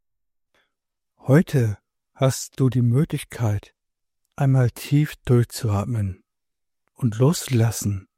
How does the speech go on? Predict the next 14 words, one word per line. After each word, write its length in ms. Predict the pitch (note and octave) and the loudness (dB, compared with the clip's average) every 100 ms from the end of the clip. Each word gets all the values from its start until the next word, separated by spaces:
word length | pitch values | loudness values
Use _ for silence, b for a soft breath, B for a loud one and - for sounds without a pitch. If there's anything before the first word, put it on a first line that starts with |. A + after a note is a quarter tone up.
| _ _ | _ _
was 200 | - G#2 | -8 -8
dich 200 | - G#2+ | -6 -8
belastet, 680 | - B2 A#2+ - - G2+ _ _ _ _ _ _ _ _ _ | -4 -4 -4 -4 -6 -8 _ _ _ _ _ _ _ _ _
sowie 580 | C3 A2+ G2+ G#2+ C3 - _ _ _ _ | -2 0 0 0 -2 -6 _ _ _ _
neue 580 | A#2+ A2+ C#3+ D#3 A#2+ G2+ _ _ _ _ | -2 2 4 4 2 0 _ _ _ _
positive 640 | - A#2+ C#3 C3+ - C3 | -6 0 0 0 -2 2
Energie 600 | C3+ B2+ A2+ - G#2 G#2+ A2+ | 2 2 0 -2 -4 -2 -4
zu 140 | - | -6
tanken. 640 | C3+ A#2+ A2+ G#2+ G2 - _ _ _ _ _ _ _ _ _ _ _ _ _ _ _ _ _ _ _ _ _ _ | -4 -2 -2 -4 -6 -10 _ _ _ _ _ _ _ _ _ _ _ _ _ _ _ _ _ _ _ _ _ _
Alles, 380 | - F3+ F3 - | 0 2 0 -2
was 140 | D#3 | -2
du 60 | D3 | 0
dafür 360 | C#3 B2+ - A#2 | -2 -2 -4 -6
brauchst, 720 | - B2 C3+ C3 G#2+ - - | -6 -4 -2 -2 -6 -16 -20